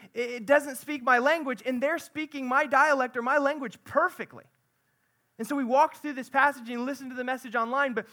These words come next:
we, we talked about how in Acts chapter two, these were known languages, that these tongues, they were, they were known languages to the people around them. And so then it had to be this case, right, as we go into this, this next scene, which, by the way,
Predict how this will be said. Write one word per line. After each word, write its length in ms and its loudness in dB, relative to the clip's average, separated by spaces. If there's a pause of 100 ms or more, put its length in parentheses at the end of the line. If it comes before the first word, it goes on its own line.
(160)
we, 120 -4
we 160 -8
talked 320 -2
about 140 0
how 220 0
in 100 -6
Acts 280 -2
chapter 320 -4
two, 300 -8
these 260 -6
were 140 -4
known 460 -2
languages, 680 -2 (220)
that 140 -2
these 180 -2
tongues, 320 -2
they 100 -2
were, 140 -6 (160)
they 80 -4
were 100 -2
known 340 0
languages 400 -4
to 120 -14
the 80 -12
people 440 -6 (320)
around 460 4
them. 220 -12 (640)
And 120 -4
so 140 -2
then 320 -4
it 160 -10
had 380 -2
to 80 -4
be 280 -4
this 220 -6
case, 480 -4
right, 200 2
as 160 -4
we 100 -8
go 300 0
into 480 -6
this, 320 -10
this 240 -10
next 340 -6
scene, 260 -8
which, 180 -12
by 160 4
the 120 -4
way, 200 -2